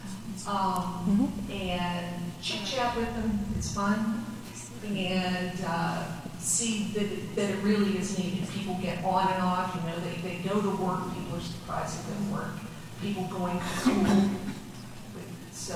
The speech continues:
Speaker 1: um,
Speaker 2: And
Speaker 1: yeah, do it.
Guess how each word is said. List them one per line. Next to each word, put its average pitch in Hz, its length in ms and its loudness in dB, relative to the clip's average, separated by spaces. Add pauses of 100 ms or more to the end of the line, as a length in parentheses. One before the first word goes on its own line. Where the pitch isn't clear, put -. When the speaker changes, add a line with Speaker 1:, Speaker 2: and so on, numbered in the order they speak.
(140)
Speaker 1:
um, 165 1300 4
Speaker 2:
And 226 260 8
Speaker 1:
yeah, - 240 2 (140)
do 202 160 0
it. - 60 -4